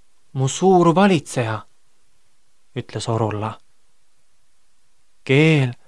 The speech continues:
on siin maailmas väga tähtis asi. Keelega võid sa inimese hea nime määrida, nii et enam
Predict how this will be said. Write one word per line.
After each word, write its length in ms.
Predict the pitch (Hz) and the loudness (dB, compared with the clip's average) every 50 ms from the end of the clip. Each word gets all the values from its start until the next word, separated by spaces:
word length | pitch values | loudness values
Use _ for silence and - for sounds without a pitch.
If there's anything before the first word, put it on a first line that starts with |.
| - - - - - - - - - - | -20 -20 -20 -20 -20 -20 -20 -20 -8 -4
on 240 | 139 139 143 143 143 | -2 0 2 0 0
siin 360 | - - 147 156 165 165 156 | -2 0 0 2 4 4 4
maailmas 920 | 151 151 147 156 170 180 180 170 156 147 135 131 127 123 113 110 - - 123 117 | 4 2 2 2 2 2 2 2 2 2 2 2 0 -2 -4 -6 -8 -10 -6 -4
väga 340 | 135 180 202 - 202 175 151 | -2 -2 -2 -2 -2 -2 -2
tähtis 480 | - 180 175 - - - 156 139 - | -2 -4 -4 -4 -6 -8 -8 -6 -2
asi. 380 | 180 185 180 - 156 139 120 120 - - - - - - - - - _ _ _ - - - - - - - - - - - - - - - - - - - - - - - - - - - - - - - - | -2 -2 -2 -2 -4 -8 -8 -8 -14 -20 -20 -20 -20 -20 -20 -20 -20 _ _ _ -20 -20 -20 -20 -20 -20 -20 -20 -20 -20 -20 -20 -20 -20 -20 -20 -20 -20 -20 -20 -20 -20 -20 -20 -20 -20 -20 -20 -20 -20 -12 -4
Keelega 760 | 135 139 180 208 214 202 185 143 131 - - 135 127 - - - _ _ - - - - - _ _ - - - - 143 | -2 0 2 4 4 4 2 2 0 -2 -4 -6 -6 -6 -10 -18 _ _ -20 -20 -20 -20 -20 _ _ -20 -20 -10 -2 2
võid 320 | 156 170 170 165 165 - | 4 4 4 2 0 -6
sa 160 | - - 160 156 | -8 -4 -2 0
inimese 680 | 165 190 208 202 175 143 131 127 123 - - 131 123 123 - - - - - - - - - - - 143 | 2 2 2 2 2 0 -2 -4 -6 -6 -8 -8 -10 -10 -12 -16 -20 -20 -20 -20 -20 -20 -20 -10 -2 0
hea 300 | 170 196 180 165 147 139 | 2 2 4 2 2 2
nime 320 | 147 165 180 180 165 151 | 2 2 4 4 2 2
määrida, 800 | 143 139 139 156 180 190 185 170 143 127 127 123 - 127 - - - - - _ _ - - - _ _ - - - - - - - - - - - - - - - - - - - - _ | 2 2 2 2 2 2 2 2 0 0 -2 -6 -6 -8 -10 -10 -12 -16 -20 _ _ -20 -20 -20 _ _ -20 -20 -20 -20 -20 -20 -20 -20 -20 -20 -20 -20 -20 -20 -20 -20 -20 -20 -20 -16 _
nii 540 | 156 160 165 170 185 190 175 147 131 123 - - - - - - - - - - - | -4 2 4 4 4 4 4 2 0 -4 -8 -16 -20 -20 -20 -20 -20 -20 -16 -8 -8
et 200 | 147 - - 151 | -8 -6 -4 -2
enam 340 | 151 151 156 151 151 156 | 0 2 2 2 2 0